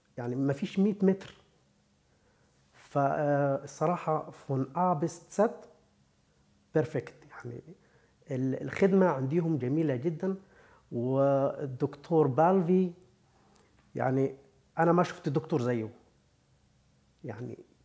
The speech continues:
كان كل حاجة، آه، بيشرحها بطريقة، آه، لاسية وب-، سهلة وبسيطة. و-، وكنت الأول مرتبك إن أنا أعمل العملية،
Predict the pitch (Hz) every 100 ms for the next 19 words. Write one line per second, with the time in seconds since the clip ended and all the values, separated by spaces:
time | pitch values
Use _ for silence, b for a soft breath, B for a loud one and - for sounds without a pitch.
0 | _ - 131 139 - 240 202 - 190 190
1 | 190 202 B B B B 143 143 139 127
2 | 135 185 190 - 151 135 143 156 214 196
3 | 160 143 139 131 147 170 - 131 117 120
4 | 131 135 135 - - 190 147 139 117 -
5 | b b - 131 143 - 214 214 135 123
6 | b b b b b 143 139 151 156 160
7 | 160 156 156 143 - 202 202 175 185 190
8 | 180 170 - 240 190 - 151 196 151 151
9 | 139 127 113 110 117 151 196